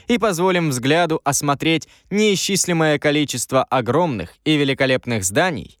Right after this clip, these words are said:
огромное множество удобств современной цивилизации, мы, возможно, вспомним,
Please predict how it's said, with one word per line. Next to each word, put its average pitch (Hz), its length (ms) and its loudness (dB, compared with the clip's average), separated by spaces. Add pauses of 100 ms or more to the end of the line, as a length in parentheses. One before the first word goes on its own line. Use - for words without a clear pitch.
огромное 202 560 2
множество 175 480 0
удобств 156 800 -2
современной 147 720 0
цивилизации, 120 960 0 (120)
мы, 175 180 2
возможно, 180 500 0
вспомним, 113 640 -2